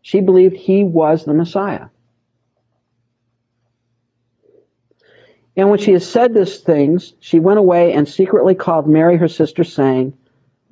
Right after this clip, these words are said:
"The teacher has come and is calling from you." And as soon as she heard that, she arose quickly and came to him. Ma-, Mary didn't know Christ was around.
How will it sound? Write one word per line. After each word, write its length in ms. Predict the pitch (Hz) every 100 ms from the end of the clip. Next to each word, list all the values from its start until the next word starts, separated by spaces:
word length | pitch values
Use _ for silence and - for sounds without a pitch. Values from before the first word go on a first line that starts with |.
| _ _ _
"The 80 | -
teacher 360 | - 180 180 175
has 160 | 170
come 360 | 165 - 135 131
and 140 | 135
is 120 | 131 -
calling 540 | - 139 135 139 139 _
from 200 | 139 135
you." 300 | 117 95 123 _ _ _ _ _ _ _ _ _ _ _ _ -
And 140 | 143
as 80 | 147
soon 240 | - 185
as 80 | 208
she 140 | 208 170
heard 300 | 196 190 151
that, 220 | 147 -
she 160 | -
arose 300 | 143 147 156
quickly 400 | - - 131 143
and 80 | 135
came 240 | - 143 135
to 60 |
him. 180 | 135 127
Ma-, 120 | 151 -
Mary 380 | 143 170 170
didn't 260 | 147 143 131
know 360 | 143 151 135 127
Christ 360 | - 139 139
was 140 | 135 131
around. 420 | 127 135 127